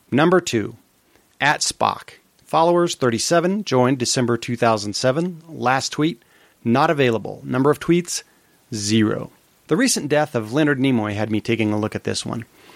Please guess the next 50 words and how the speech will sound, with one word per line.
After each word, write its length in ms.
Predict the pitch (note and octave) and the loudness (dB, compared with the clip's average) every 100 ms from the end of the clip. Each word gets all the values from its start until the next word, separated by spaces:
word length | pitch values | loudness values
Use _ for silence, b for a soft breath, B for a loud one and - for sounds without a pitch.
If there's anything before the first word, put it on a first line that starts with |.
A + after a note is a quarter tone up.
| B B | B B
This 200 | A#3+ F3 | 0 2
name 200 | E3+ E3 | 2 2
was 100 | C3+ | -2
secured 400 | A2+ - C#3+ C3 | -6 0 0 2
in 80 | |
the 160 | G#2+ A2 | 0 -2
earliest 420 | D#3+ F3 F3+ D#3+ - | 0 2 2 0 0
days 240 | C#3+ C3+ | 0 0
of 100 | C3 | -4
Twitter. 380 | - A#2 - - _ b - | -6 -8 -8 -16 _ b -4
Massive 560 | D3 F#3+ G3+ F3+ D3 - | 0 4 4 2 0 -2
potential 380 | - C3+ B2 A2+ | -4 -2 -4 -4
for 140 | - | -8
followers 500 | A2 B2+ A#2+ G#2+ G#2 | 0 2 4 2 -2
just 280 | - E3+ - | -2 -2 0
given 180 | D3 B2 | 0 2
the 80 | A2+ | 2
nature 260 | A2+ - | 0 -4
of 80 | G2+ | -6
Star 220 | - A#2+ | -2 -2
Trek 240 | - A2 - | -2 -6 -4
fandom. 460 | C#3 C3+ G#2 F#2+ - B B B | 0 2 0 -4 -10 B B B
The 80 | |
possibilities 800 | C#3+ E3 F#3 - C#3 C#3 C3 C3 | -4 0 0 0 0 2 0 -4
for 240 | - - - | -6 -10 -2
at 160 | C#3 C#3 | -2 -2
Spock 420 | - B2 A#2 A#2 | -2 0 0 0
are 220 | G#2+ G#2+ - | -4 -4 -2
almost 420 | C3 A#2+ A2 - | 2 2 0 -2
limitless. 600 | C3+ B2 G#2+ - - - _ b b b b | -2 -2 -4 -10 -10 -10 _ b b b b
If 140 | - | -2
I 80 | A3 | 0
had 180 | G3 D3 | 2 2
this 240 | C3+ - | 0 -2
one, 220 | D3 C#3+ C3+ | -2 -2 -2
I 160 | C#3 | -2
would 160 | D3+ D#3+ | 0 2
have 100 | B2 | 2
offered 360 | C3 - A#2+ | 0 0 -6
to 80 | B2 | -8
promote 380 | - B2+ B2+ C3+ | -4 2 2 2
the 80 | A2+ | 0
new 120 | C#3 | 0
Star 240 | - D3+ | 0 0
Trek 260 | E3+ A2 - | 0 -4 -4
movies 280 | A2 G2+ F#2+ | -4 -4 -2
for 160 | A#2 | 0
a 20 | A2+ | 2
reasonable 360 | C3 C3+ A#2 | 2 0 -2
fee. 340 | - D3+ A2+ | 0 2 2